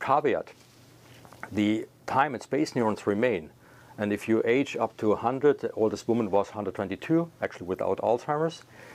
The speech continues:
then, uh, you have to memorize things for hundred, a hundred years. So you would run out of time and space neurons to index new memories.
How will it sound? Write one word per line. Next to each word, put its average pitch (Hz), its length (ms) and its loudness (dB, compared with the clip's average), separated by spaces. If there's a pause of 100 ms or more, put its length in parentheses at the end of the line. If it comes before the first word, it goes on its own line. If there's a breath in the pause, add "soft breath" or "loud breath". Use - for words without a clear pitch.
(300 loud breath)
then, 123 500 4
uh, 123 400 4
you 127 180 -2
have 127 140 -2
to 139 80 0
memorize 131 520 2 (120)
things - 320 -2
for 117 140 2
hundred, 143 420 -4
a - 80 -6
hundred 123 320 -2
years. 131 440 0 (480 loud breath)
So 117 500 6
you 120 160 2
would 131 140 2
run 123 300 4
out 123 360 4
of 104 180 -4
time 123 340 -2
and 107 80 -6
space 120 440 0
neurons 90 360 -2
to 113 120 -4
index 117 440 0
new 101 140 -2
memories. 95 640 -4